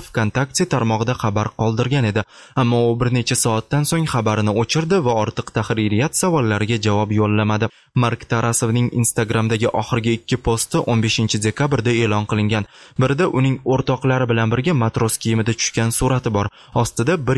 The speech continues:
yildan so'ng ko'rishamiz", deb yozilgan. Markning qiz o'rtog'i Aleksandra Severrealiga u armiyada xizmat qilishga unchalik havasmand bo'lmaganini, shartnoma asosida qolishni esa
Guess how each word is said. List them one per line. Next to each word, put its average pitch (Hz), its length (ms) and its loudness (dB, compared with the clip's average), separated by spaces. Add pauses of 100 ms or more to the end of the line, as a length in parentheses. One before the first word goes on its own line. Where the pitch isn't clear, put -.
yildan 110 320 0 (100)
so'ng 117 260 0
ko'rishamiz", 143 500 0 (100)
deb 104 180 -2
yozilgan. 104 420 0 (340)
Markning 123 440 0
qiz 117 180 0
o'rtog'i 120 460 0
Aleksandra 143 640 0
Severrealiga 131 1120 0 (120)
u 131 40 2 (200)
armiyada 147 440 2
xizmat 117 340 0
qilishga 117 340 0
unchalik 110 400 0
havasmand 110 540 0
bo'lmaganini, 120 640 0 (280)
shartnoma 107 460 0
asosida 139 340 0 (100)
qolishni 170 380 0
esa 185 120 0